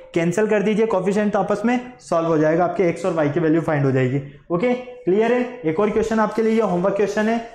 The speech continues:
same as it is question है। इसमें क्या करोगे आप, वन upon x plus y को u मान लो,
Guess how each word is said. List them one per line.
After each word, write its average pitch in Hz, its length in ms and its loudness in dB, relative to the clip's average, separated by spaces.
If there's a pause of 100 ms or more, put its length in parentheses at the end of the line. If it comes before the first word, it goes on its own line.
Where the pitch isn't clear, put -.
(380)
same 208 200 2 (480)
as 165 180 2
it 202 140 0
is 220 160 -2
question 214 260 0
है। 220 120 2
इसमें 196 300 0
क्या 208 120 0
करोगे 202 280 2
आप, 208 340 -2
वन 175 60 2
upon 202 380 0
x 196 160 -8
plus 202 180 -2
y 190 160 0
को 208 80 0
u 196 160 -2
मान 202 220 0
लो, 226 60 2